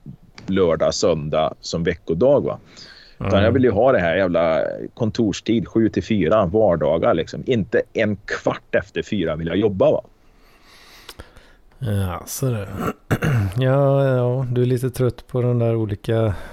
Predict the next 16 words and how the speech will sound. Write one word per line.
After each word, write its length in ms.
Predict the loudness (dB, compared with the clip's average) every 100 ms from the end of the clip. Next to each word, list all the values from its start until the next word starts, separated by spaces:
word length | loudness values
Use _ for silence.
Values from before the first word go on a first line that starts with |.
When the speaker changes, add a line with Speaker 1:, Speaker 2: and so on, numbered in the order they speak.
| -16 -6
Speaker 2:
tiderna 440 | -4 -2 -2 -4
också. 380 | -6 -10 -10 -10 -12 -18 -20 -20 _ _ _ _ _ _ _ _ _ _ -2
Speaker 1:
Ja, 100 | 2
men 140 | 4
de 100 | 2
förstör 360 | 0 0 2 4
ju 100 | 4
dagarna 460 | 4 4 2 0
så. 180 | -2 -10 -6
Speaker 2:
Mm. 420 | -4 -2 -2 -6 -8
Speaker 1:
Det, 360 | -4 0 2 2
det 160 | 2 0
liksom 340 | 0 -2 -2
hugger 260 | 0 0 2
ju 60 |
upp 240 | 2 0